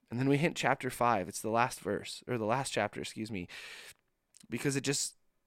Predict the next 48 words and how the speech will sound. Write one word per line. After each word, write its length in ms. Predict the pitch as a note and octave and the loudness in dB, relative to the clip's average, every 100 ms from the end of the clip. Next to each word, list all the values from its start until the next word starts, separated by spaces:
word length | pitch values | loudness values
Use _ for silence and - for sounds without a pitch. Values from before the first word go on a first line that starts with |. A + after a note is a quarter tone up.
| _ | _
it 80 | D3+ | -4
just 180 | D3 - | -2 0
completely 340 | D#3 D#3 D#3 | 2 6 8
runs 240 | D3+ C#3+ C#3 | 8 8 8
away 220 | B2 B2+ | 8 6
from 120 | C3 | 6
the 100 | A2+ | 4
structure 640 | - - - B2 - - | 2 0 4 4 4 2
of 100 | G#2+ | 4
the 80 | G2+ | 4
rest 180 | G2 G#2 | 2 2
of 80 | G2+ | 0
the 80 | G2+ | 2
book. 220 | A2+ - | 2 2
It's 80 | G#2+ | 0
like 180 | G2 - - - | 0 -2 -10 4
a 80 | A#2 | 6
run-on 460 | A#2+ A#2+ B2 A#2 A2+ | 8 8 8 6 4
sentence. 480 | - A#2+ A2 G2 | 4 4 2 0
It 80 | A2+ | 2
seems 220 | - C3 | 4 4
like 100 | C3 | 2
the 140 | C3 G#2 | 4 6
author 260 | A2+ B2 | 6 4
just 220 | A2+ B2 - - - | 2 0 -2 -14 -6
couldn't 240 | - E3 D#3 | 2 4 4
hold 300 | B2+ C3+ C3 | 4 4 4
it 80 | |
together 360 | - G#2+ A2+ A2+ | 0 2 4 4
anymore. 440 | E2 B2+ A#2 A2 | 2 2 4 2
And 80 | A2 | 2
he's 100 | A2 | 2
like, 140 | A#2 C3 | -2 4
"Hey, 140 | B2+ | 6
I 160 | A2 C3+ | 6 6
gave, 500 | A#2+ C#3 C3 B2+ B2+ | 2 0 2 0 0
I 100 | C3 | -2
gave 240 | C3 C3 | 2 0
four, 600 | - - - D#3 D3+ D3+ - - - - - | 0 0 4 6 6 4 -2 -14 -16 -18 -12
four 220 | - C3 | -2 0
chapters 560 | - G#2+ A2 - A#2 | 4 4 2 0 -2
of 80 | B2 | 0
structure 460 | - G#2 F#2+ - E2+ | 0 0 0 -2 -4
and 100 | G#2+ | -6
four, 420 | - C3 B2 B2 | -2 2 4 4
four 140 | - | 2
chapters 460 | A#2 B2+ A2 A2+ | 2 2 2 0
of 100 | G#2+ | -2